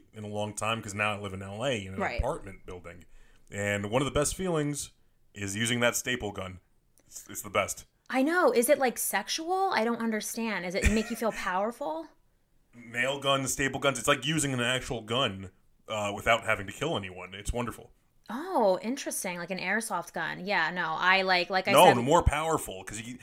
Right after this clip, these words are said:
Speaker 1: 'cause you could kill someone with a, with a nail gun or a staple gun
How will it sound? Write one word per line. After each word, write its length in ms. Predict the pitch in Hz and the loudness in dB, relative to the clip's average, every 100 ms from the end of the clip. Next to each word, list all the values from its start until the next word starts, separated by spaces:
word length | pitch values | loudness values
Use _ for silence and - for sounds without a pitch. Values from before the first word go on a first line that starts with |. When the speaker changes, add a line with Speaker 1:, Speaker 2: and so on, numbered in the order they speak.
| - | -18
Speaker 1:
'cause 180 | - 127 | -8 -8
you 60 | 123 | -6
could 360 | - 240 269 | 0 0 0
kill 160 | - 117 | 0 -2
someone 560 | - 110 95 92 98 101 _ _ _ | 0 -4 -4 -10 -14 -18 _ _ _
with 180 | 117 - | -4 0
a, 140 | 107 | 0
with 140 | 107 104 | 0 -4
a 60 | |
nail 240 | 104 98 98 | -4 -4 -6
gun 280 | 95 98 - _ _ | -10 -10 -12 _ _
or 160 | 104 98 | -12 -10
a 20 | |
staple 320 | - 110 104 | -6 -4 -4
gun 240 | 101 95 | -8 -10